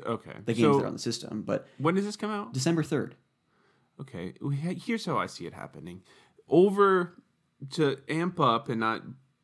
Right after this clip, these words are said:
Speaker 1: blow your load full of games at the beginning, you do five at the beginning as a tease, and then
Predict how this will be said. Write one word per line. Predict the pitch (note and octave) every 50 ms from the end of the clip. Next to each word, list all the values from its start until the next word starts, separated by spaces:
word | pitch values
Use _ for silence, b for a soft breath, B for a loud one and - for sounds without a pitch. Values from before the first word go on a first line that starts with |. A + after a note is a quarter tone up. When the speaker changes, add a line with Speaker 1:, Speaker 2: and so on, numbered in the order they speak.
| _ _ _ -
Speaker 1:
blow | - A2+ G#2+ A2 A2 A2 A2+ A#2
your | A2+ A#2 A2 G#2
load | G#2+ G#2+ G#2+ G#2+ G#2+ G#2
full | - - A2 G#2
of | G2 F#2+ -
games | - G#2+ G#2 G2+ G2+ F#2+ F#2 F#2 G2 G2+ -
at | A2 F#2+ -
the | G2
beginning, | F#2+ G2+ F#2+ A#2 A#2+ A2+ G2+ E2+ C#2+ C#2 G2 G#2+ A#2+ -
you | A2+ A2+ A#2 A#2+ A#2 A2+ G#2+ F#2+ -
do | - A#2+ A2
five | - - - A2 G#2+ A#2+ C#3
at | D3
the | D#3+ D3
beginning | D3+ D3 C3+ B2+ A#2 G#2+ G2+ G2 G2
as | G2+ G#2+ A2
a | G2
tease, | - - - A2+ G#2 F#2+ F#2+ G2 G2+ - - - b b b b b b
and | - G#2 A2+
then | A2+ G#2+ A2 G#2+ G2+